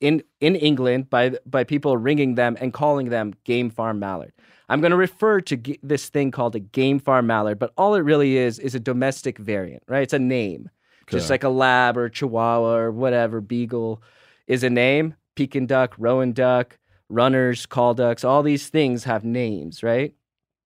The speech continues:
Speaker 1: So this thing is called a game farm mallard because it was farmed for, for gaminess.
Speaker 2: Yeah.
Speaker 1: So what they were, what they were interested, what people were interested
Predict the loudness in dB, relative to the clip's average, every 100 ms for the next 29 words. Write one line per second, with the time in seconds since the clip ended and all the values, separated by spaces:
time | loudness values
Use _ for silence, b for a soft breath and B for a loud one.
0 | _ _ _ _ 0 2 2 0 2 4
1 | 2 2 0 0 -2 0 0 0 0 0
2 | 0 0 0 -2 -2 -2 0 2 0 -2
3 | -8 _ _ _ _ 0 4 4 2 -4
4 | -6 -2 0 -2 -6 _ _ _ _ _
5 | -14 -10 -4 -2 -2 -6 -10 -16 -20 -20
6 | _ -10 -6 2 4 4 2 0 2 4
7 | 4 4 2 0 -2 0 2 4 2 2
8 | -2 -6 -2 -2 -2 -4 -4 -2 -2 0
9 | -2 -6 -12 -6 -4 -4